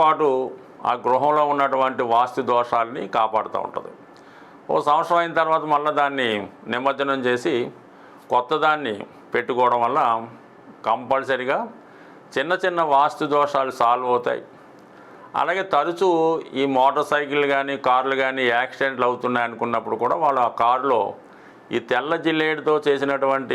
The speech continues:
విఘ్నేశ్వరుడు యొక్క ప్రతిమని పెట్టుకోవడం వల్ల ఆ సమస్యల నుంచి బయటపడడం జరుగుతూ ఉంటుంది. సహజంగా ఈ తెల్ల జిల్లేడు చెట్టు ఒక వంద సంవత్సరాలు ఆ పైన ఉన్నప్పుడు సహజంగానే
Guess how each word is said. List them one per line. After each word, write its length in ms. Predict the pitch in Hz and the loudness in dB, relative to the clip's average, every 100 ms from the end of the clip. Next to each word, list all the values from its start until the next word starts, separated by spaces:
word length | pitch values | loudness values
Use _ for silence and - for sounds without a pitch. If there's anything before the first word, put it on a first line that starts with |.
| 120 | -4
విఘ్నేశ్వరుడు 600 | 113 131 139 135 131 131 | -4 -2 -4 -2 -2 0
యొక్క 280 | 127 123 123 107 - | -2 -2 -2 -2 -2
ప్రతిమని 480 | 120 143 143 120 - - - - | -2 0 -2 -4 -12 -20 -20 -6
పెట్టుకోవడం 480 | 127 113 117 123 123 120 | -4 -2 0 2 2 2
వల్ల 120 | 147 123 117 131 - - - - | 0 0 -2 -8 -20 -20 -8 -2
ఆ 40 | 123 - | -2 0
సమస్యల 420 | 113 131 131 139 127 | -2 -2 -2 -2 -2
నుంచి 240 | 117 156 117 123 - - - - - - - 101 | -4 0 0 -2 -8 -20 -20 -20 -20 -20 -12 -2
బయటపడడం 580 | 110 131 135 127 120 139 123 | -2 0 0 0 0 -4 -2
జరుగుతూ 300 | 110 107 - 87 | -2 -2 -2 -4
ఉంటుంది. 260 | - - - - - - - | -6 -10 -12 -18 -20 -20 -4
సహజంగా 540 | 131 127 156 175 185 170 147 156 - - - | 0 0 0 -2 0 2 0 -2 -12 -16 -10
ఈ 40 | 123 127 | -4 0
తెల్ల 220 | 127 151 151 | 0 0 0
జిల్లేడు 320 | 160 160 156 151 | 0 0 0 -2
చెట్టు 280 | 139 143 117 117 - - - - 127 | -2 0 0 -2 -6 -14 -20 -8 -6
ఒక 100 | 127 117 | 0 0
వంద 200 | 123 147 151 | 0 -2 0
సంవత్సరాలు 540 | 147 143 156 147 143 135 - - | 0 0 2 2 2 -2 -4 -4
ఆ 20 | 123 | -2
పైన 200 | 120 135 143 | -2 -2 -2
ఉన్నప్పుడు 360 | 135 131 135 160 123 123 - - - - - | 0 0 0 0 0 -2 -8 -20 -20 -20 -4
సహజంగానే 600 | 117 135 151 165 165 170 | 0 0 0 -2 0 0